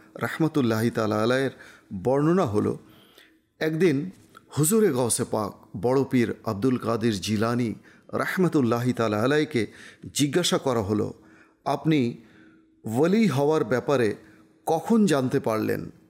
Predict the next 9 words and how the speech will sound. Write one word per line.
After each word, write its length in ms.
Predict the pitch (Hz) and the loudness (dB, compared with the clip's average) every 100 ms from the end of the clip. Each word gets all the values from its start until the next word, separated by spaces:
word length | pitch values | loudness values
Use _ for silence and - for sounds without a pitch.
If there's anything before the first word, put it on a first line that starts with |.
| _ _ _ - | _ _ _ -4
তদুত্তরে 560 | 127 135 - 131 110 - - - - | 0 -2 0 2 2 -2 -18 -20 -2
তিনি 240 | 170 196 | 2 4
রহমতুল্লাহি 760 | 156 - 156 147 135 117 131 135 | 2 0 -2 0 0 -2 -2 -2
তাআলা 240 | 117 110 | 0 0
আলাইহ 380 | 110 139 139 107 - - - - - _ _ _ _ 95 | 0 2 0 -2 -8 -20 -20 -20 -20 _ _ _ _ 0
বললেন, 500 | 131 143 131 104 87 - - - 92 | 2 4 2 0 -6 -14 -20 -16 -2
"যখন 400 | 139 147 185 151 | -2 0 0 0
আমার 260 | 117 117 | 0 -2
বয়স 560 | 82 107 117 160 165 | -2 0 2 2 0